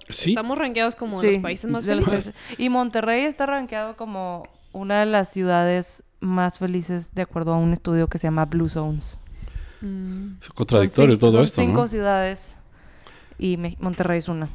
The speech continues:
Speaker 1: Entonces, co-, ¿cómo ante una situación como, como esta? Y aquí estamos tomando este caso, el caso del coronavirus, y lo que puede significar. Y a lo mejor estamos hablando ahorita en este tono porque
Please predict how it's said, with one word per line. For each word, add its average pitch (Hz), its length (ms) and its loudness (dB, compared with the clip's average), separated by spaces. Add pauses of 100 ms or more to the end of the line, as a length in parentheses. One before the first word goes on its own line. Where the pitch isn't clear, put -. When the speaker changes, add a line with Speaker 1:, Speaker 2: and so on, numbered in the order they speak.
Speaker 1:
Entonces, - 240 -6
co-, - 300 -2
¿cómo 196 300 4
ante 214 180 0
una 170 140 4
situación 123 600 -2
como, 104 440 -4 (180)
como 104 260 0
esta? 104 340 0
Y 101 240 -6
aquí 101 180 -4
estamos 180 320 0
tomando 139 340 2
este 131 200 -6
caso, - 280 -6
el 92 100 -8
caso 117 320 -4
del 110 120 -4
coronavirus, 104 720 -4 (500)
y - 80 -2
lo 98 140 2
que 104 100 -2
puede 110 220 2
significar. 95 560 -2
Y 95 80 2
a - 20 4
lo 104 100 4
mejor 131 260 4
estamos 214 360 2
hablando 165 300 4
ahorita 147 260 4
en 135 80 4
este 131 220 -2
tono 107 340 0
porque 107 540 -6